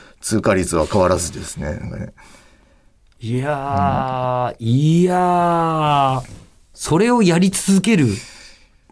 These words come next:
Speaker 1: でも、それ、そういう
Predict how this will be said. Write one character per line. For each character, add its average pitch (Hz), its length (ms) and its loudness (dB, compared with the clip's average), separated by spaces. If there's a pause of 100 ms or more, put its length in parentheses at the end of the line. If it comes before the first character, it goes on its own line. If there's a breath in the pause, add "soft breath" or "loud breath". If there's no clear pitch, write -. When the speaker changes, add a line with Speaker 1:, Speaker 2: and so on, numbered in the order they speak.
(440)
Speaker 1:
で 135 100 -2
も、 180 180 0 (840)
そ - 140 -10
れ、 247 240 -2
そ 202 200 0
う 226 60 2
い 214 440 4
う - 100 -2